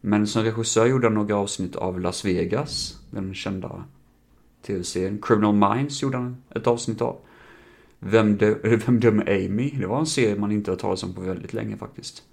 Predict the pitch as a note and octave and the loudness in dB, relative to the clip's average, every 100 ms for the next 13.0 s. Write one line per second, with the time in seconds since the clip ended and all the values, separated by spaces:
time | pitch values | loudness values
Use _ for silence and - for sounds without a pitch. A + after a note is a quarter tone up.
0 | _ _ _ _ - - C3 E3+ F#3+ D#3+ | _ _ _ _ -18 -4 0 4 4 4
1 | C3 A#2+ A2 E3+ C3+ C3+ A#2+ C3+ A#2 G2 | 4 4 2 0 -2 -6 -6 -2 0 0
2 | A2 A2+ A2 G2 C3 - F#2 - - F#2 | 2 2 2 0 -2 -2 -4 -4 -2 0
3 | F#2 F#2+ F#2+ F#2 E2 - - B2 C#3 C3+ | 0 -2 -2 -2 -4 -6 -4 -2 -2 -4
4 | C3 C3 - - - - - - - C#3+ | -4 -6 -8 -14 -20 -20 -20 -14 0 2
5 | A2 C#3 D3 A#2+ A2+ F#2 G2+ - A#2 G#2+ | 4 4 2 2 2 2 -2 2 4 4
6 | A2 G#2+ - A#2 D3 F3+ F3 - - - | 2 0 -2 -2 -2 -4 -6 -14 -20 -20
7 | _ _ _ - C3 A#2+ G#2+ G2+ F#2+ F#2 | _ _ _ -4 2 4 4 2 0 0
8 | G#2+ D#3 G3 - - - _ _ _ - | 0 0 -4 -8 -10 -16 _ _ _ -8
9 | - G2+ - - - - A#2+ C3+ C#3 C3+ | -2 -2 -2 -14 -6 -2 0 2 2 2
10 | C3+ G#2 G2+ A#2 A#2+ B2 - G#2+ G#2+ - | 0 -4 -2 0 0 -2 -6 -2 -2 -4
11 | - B2+ C#3+ D3 C#3 - A2+ A#2 A#2+ A#2+ | -4 0 0 -2 -8 -8 -4 -2 0 -2
12 | A#2 G2 G2+ G2+ A#2+ G#2+ E2+ - - | -2 -2 0 2 0 -2 -6 -6 -8